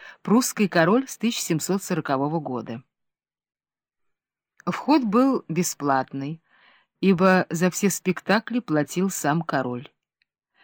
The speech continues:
Для доступа в театр требовался, однако, билет, так как все ложи предназначались определенным лицам.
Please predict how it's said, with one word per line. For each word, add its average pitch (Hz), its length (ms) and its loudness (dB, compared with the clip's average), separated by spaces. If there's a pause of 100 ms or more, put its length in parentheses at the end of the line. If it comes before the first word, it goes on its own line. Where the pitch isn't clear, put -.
(180)
Для 165 220 4
доступа 233 500 2
в - 80 -10
театр 185 460 2
требовался, 180 640 0
однако, 151 400 0
билет, 160 440 0 (460)
так 165 180 0
как 165 200 -2
все - 180 0
ложи 190 300 2
предназначались 165 880 -2
определенным 160 680 0
лицам. 123 600 -6